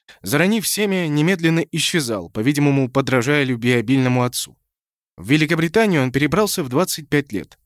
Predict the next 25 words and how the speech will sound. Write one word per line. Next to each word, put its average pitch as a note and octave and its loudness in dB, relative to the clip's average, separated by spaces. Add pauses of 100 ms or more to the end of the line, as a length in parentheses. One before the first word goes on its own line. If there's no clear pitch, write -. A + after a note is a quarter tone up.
(280)
Много F#3+ 2
лет E3 0
занимался D3+ 0
всевозможным C#3+ -2
ручным D3 0
трудом A#2 -2
и A2 -4
работал C3 -2
в G#2+ -10
розничной C3+ -2
торговле, F#2 -6 (340)
но D#3+ 4
редко G3 2
задерживался C3+ -2
на B2+ 0
одном B2+ 0
месте, A#2+ -4 (280)
поскольку F3 -2
постоянно D#3 -2
опаздывал C#3+ 0
и A#2+ 0
брал D3+ 0
отгулы D3 -2
по C#3 0
болезни. A#2 -2